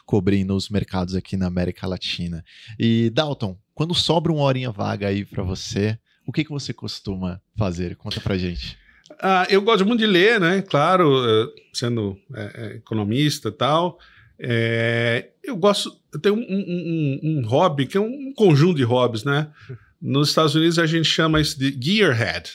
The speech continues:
Speaker 2: né? Você gosta de carro, gosta de correr, gosta de mecânica, gosta
Speaker 1: Ah.
Speaker 2: de, e,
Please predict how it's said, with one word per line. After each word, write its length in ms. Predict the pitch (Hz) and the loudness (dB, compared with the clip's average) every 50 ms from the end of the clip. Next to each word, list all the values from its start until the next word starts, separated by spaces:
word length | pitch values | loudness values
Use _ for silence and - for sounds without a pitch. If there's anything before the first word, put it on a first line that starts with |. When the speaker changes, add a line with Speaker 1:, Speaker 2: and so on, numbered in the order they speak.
| - - | -8 -4
Speaker 2:
né? 280 | 113 117 131 143 139 - _ - | -2 0 0 0 0 -2 _ -12
Você 300 | 120 - - - 143 123 | -12 -8 -4 -2 -2 -2
gosta 240 | 113 117 127 123 110 | 0 2 2 2 0
de 80 | 110 | -2
carro, 420 | - _ - 165 180 180 175 160 147 | -4 _ -2 0 0 0 0 -2 0
gosta 160 | 123 127 120 | 0 0 0
de 80 | 110 - | -2 -4
correr, 460 | - - 113 113 117 135 147 160 151 | -4 -2 0 2 2 2 0 0 0
gosta 320 | 139 139 135 127 - - | 0 0 0 0 0 -2
de 60 | 131 | -2
mecânica, 640 | 127 113 - - - 139 143 151 151 151 151 - 143 | -2 -2 -4 -4 -2 0 0 2 0 0 -2 -2 -4
gosta 420 | 139 123 127 127 120 - - 135 120 | -2 0 0 0 0 -2 -4 -6 -6
Speaker 1:
Ah. 20 | |
Speaker 2:
de, 300 | 110 113 117 113 104 - _ _ - - - - - - - - - _ - | -4 -4 -4 -4 -6 -8 _ _ -20 -20 -20 -20 -20 -20 -20 -20 -20 _ -8
e, 1040 | 156 135 127 127 127 123 123 120 120 117 113 113 110 110 110 107 104 107 - - | -4 -2 0 2 2 2 2 2 0 0 0 0 0 0 0 0 0 -2 -4 -8